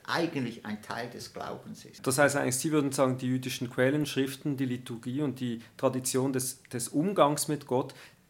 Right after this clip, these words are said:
Speaker 2: die ist eigentlich unter positiven Vorzeichen verlaufen. Also der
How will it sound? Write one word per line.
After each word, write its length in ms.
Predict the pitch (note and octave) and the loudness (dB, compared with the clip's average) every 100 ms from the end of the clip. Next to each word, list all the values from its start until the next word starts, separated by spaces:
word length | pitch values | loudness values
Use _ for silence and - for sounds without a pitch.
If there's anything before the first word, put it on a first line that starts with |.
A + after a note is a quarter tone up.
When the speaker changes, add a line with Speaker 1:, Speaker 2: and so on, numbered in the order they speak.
| - | -6
Speaker 2:
die 120 | D#3 | -2
ist 300 | E3 D#3 - | 0 0 0
eigentlich 400 | D3 C#3+ D3 - | 0 2 0 -2
unter 340 | D3 C3 C3 B2+ - _ - | -2 -2 -2 -4 -14 _ -4
positiven 880 | D3+ F#3+ - F3 E3+ D3+ D3+ C#3 | -2 -2 -4 -6 -2 -2 -2 -6
Vorzeichen 640 | C3+ C#3 C#3 C3+ C#3 C3+ C#3+ | -4 -2 0 0 -4 -2 -6
verlaufen. 560 | D3 A2+ G2 - A2 | 0 0 0 -4 -6
Also 220 | A2 G#2+ - | -4 -4 -2
der 280 | B2 A2+ | 0 0